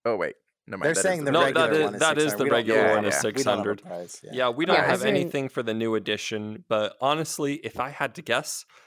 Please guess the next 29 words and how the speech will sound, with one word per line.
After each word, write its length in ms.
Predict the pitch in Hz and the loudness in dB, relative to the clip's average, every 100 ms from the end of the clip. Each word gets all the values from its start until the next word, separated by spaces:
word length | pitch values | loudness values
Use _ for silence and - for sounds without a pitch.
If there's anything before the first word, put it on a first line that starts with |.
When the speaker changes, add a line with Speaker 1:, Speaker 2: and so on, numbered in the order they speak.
| _ - | _ -16
Speaker 3:
ah, 420 | - 135 131 117 - | -4 -2 0 -2 -2
I'm 120 | 131 | -4
thinking 360 | 139 156 139 120 | 0 -2 -2 -2
that 160 | 110 - | -2 -2
this 180 | 123 | -2
is 160 | 113 98 | -4 -4
an 360 | 98 98 - _ - 95 90 101 | -6 -8 -12 _ -20 -20 -18 -4
enterprise 600 | 104 104 107 - 95 90 | -4 -4 -4 -2 -2 0
level 220 | 95 95 | -2 -2
headset. 460 | - 95 - 101 95 | -2 -4 -2 -2 -2
I 100 | 117 117 | 0 0
bet 320 | 98 101 - | 0 -2 -4
you 120 | 101 | -4
it'll 180 | 101 98 | -2 -4
be 220 | 92 95 | -2 -2
up 160 | 95 95 | -2 -2
in 160 | 95 | -6
the 300 | 92 90 90 - _ _ _ - | -4 -4 -6 -10 _ _ _ -6
thousand 380 | 95 95 92 | -4 -4 -6
plus 320 | 90 92 90 - | -4 -2 -2 -4
range. 400 | 90 90 - - _ - | -6 -6 -12 -18 _ -12
Speaker 1:
Think 160 | 113 | -12
so? 240 | - 117 127 _ _ _ _ | -2 -2 -2 _ _ _ _
Speaker 3:
I, 260 | - 104 104 - | -2 2 2 0
I 140 | 107 | 0
do 140 | 101 104 | 2 2
Speaker 1:
Yeah. 140 | 107 | 2
Speaker 3:
think 160 | 101 - | -2 -2
so. 380 | - 95 98 | -2 0 -2